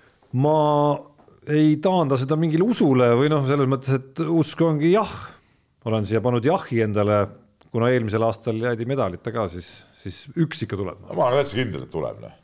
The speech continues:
Speaker 2: Et siin on kõigil jah, aga nadi see kombinatsioon, aga
Speaker 1: Noh, miks sa paned?
Speaker 2: Seepärast, et
Speaker 1: Meie järgi, ma saan, ise ei suuda
Speaker 2: ei,
Speaker 1: mõelda.
Speaker 2: ei, vaata, erinevalt sinust ma nagu tunnen ala jälle.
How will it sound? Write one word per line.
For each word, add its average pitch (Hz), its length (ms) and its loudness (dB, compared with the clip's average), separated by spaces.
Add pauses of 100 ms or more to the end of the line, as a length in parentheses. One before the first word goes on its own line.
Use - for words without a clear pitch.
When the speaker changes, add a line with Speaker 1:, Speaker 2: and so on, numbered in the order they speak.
(140)
Speaker 2:
Et - 180 -20
siin 87 240 -14
on 95 240 -4
kõigil 95 300 -2
jah, 92 100 -2 (160)
aga 78 220 -6 (500)
nadi 73 320 -8
see 67 220 -12 (100)
kombinatsioon, 76 640 -6
aga 64 220 -12 (100)
Speaker 1:
Noh, 113 160 -4
miks 107 140 -8
sa 113 40 -4
paned? 131 300 -2
Speaker 2:
Seepärast, 95 560 -2
et 107 240 -8
Speaker 1:
Meie 120 240 2
järgi, 127 320 -2
ma 90 80 -8
saan, 101 160 -6
ise 147 220 2
ei 135 40 2
suuda 143 200 2
Speaker 2:
ei, 147 40 0
Speaker 1:
mõelda. 139 140 2
Speaker 2:
ei, 104 80 2
vaata, 110 360 -2 (360)
erinevalt 101 400 0
sinust 135 320 -2
ma 107 140 0
nagu 104 100 -2
tunnen 107 240 -2
ala 90 300 0
jälle. 57 180 -14